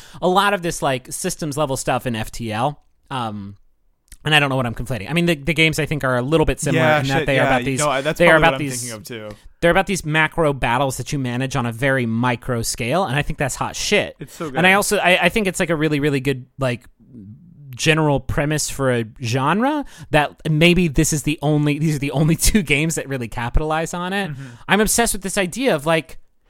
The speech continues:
Speaker 1: here's my house. You wanna come visit? Oh, you don't wanna come visit? You wanna fucking jump? All right. I'll jump. Battle stations, kids. Let's go.
Speaker 2: This is excellent. Do we, how, okay, work with me here. We need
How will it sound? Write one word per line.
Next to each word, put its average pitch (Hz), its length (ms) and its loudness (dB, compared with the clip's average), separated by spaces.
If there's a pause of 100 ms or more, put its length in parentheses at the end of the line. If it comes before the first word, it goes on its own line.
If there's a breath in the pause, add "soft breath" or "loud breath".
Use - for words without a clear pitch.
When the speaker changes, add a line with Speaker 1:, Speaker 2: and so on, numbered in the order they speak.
(120)
Speaker 1:
here's 165 220 2
my 208 100 4
house. 262 260 4
You 165 40 -2
wanna 175 100 0
come 180 180 0
visit? 214 380 0
Oh, 180 80 6
you 165 140 0
don't 180 160 2
wanna 240 180 -2
come 247 220 -2
visit? 294 320 -6
You 170 80 -2
wanna 180 160 0
fucking 156 540 -2 (100)
jump? 165 360 0 (200)
All 156 220 2
right. 262 300 6 (720)
I'll 208 120 4
jump. 208 400 0 (100)
Battle 233 280 6
stations, 135 540 -4
kids. 156 480 -4 (280)
Let's 175 180 0
go. 165 460 6 (240)
Speaker 2:
This 131 120 -16
is 131 100 -16
excellent. 110 500 -14 (360 soft breath)
Do 175 140 -2
we, 240 320 -4 (220)
how, 185 300 -4
okay, 135 280 -6 (120)
work 190 220 -8
with 185 120 -6
me 135 100 -10
here. 117 240 -8
We 135 140 -10
need 160 360 -6